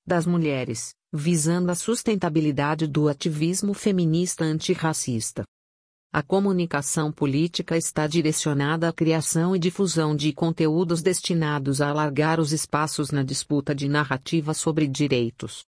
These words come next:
Visa contribuir para a difusão de ações e posições feministas, campanhas e materiais de apoio à formação e articulação em redes de ativismo e ciberativismo,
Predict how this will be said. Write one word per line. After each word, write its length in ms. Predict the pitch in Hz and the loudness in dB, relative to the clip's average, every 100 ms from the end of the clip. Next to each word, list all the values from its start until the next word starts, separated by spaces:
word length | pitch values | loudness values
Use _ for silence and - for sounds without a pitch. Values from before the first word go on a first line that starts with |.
| _ _ _ | _ _ _
Visa 480 | 151 147 180 170 151 | -6 -2 0 2 0
contribuir 720 | 160 151 156 143 135 151 139 | -2 -2 0 0 2 2 0
para 260 | 151 147 | 0 0
a 60 | 151 | 0
difusão 580 | 147 190 202 160 160 151 | 0 0 0 0 0 0
de 180 | 147 170 | 0 0
ações 440 | - 196 196 180 | 0 -2 0 0
e 60 | 175 | -2
posições 760 | 170 160 156 - 156 165 180 | -2 -2 -2 -2 -2 0 -2
feministas, 880 | - 185 175 165 185 - 202 202 - _ _ | -2 0 2 2 0 -2 -4 -4 -8 _ _
campanhas 680 | 147 139 - 165 156 143 143 | -2 -2 0 2 2 2 0
e 40 | |
materiais 720 | 139 135 180 165 156 170 170 | 0 0 2 2 2 0 -2
de 200 | 147 165 | -2 0
apoio 400 | 160 - 127 123 | 0 -2 0 0
à 40 | 120 | 0
formação 800 | - 139 131 131 - 175 190 196 | 0 0 0 0 0 2 2 2
e 120 | 196 | 2
articulação 920 | 180 - - - 175 143 - 165 156 | 0 -2 -6 -2 0 0 0 2 2
em 120 | 143 | 0
redes 420 | 135 156 131 135 | 0 0 0 -6
de 240 | - 165 190 | -4 0 2
ativismo 800 | 196 - 165 151 160 151 160 190 | 2 -2 -2 0 0 0 0 0
e 40 | |
ciberativismo, 1000 | 190 180 160 147 135 156 151 165 185 202 | 0 2 2 2 0 -4 0 -2 0 -4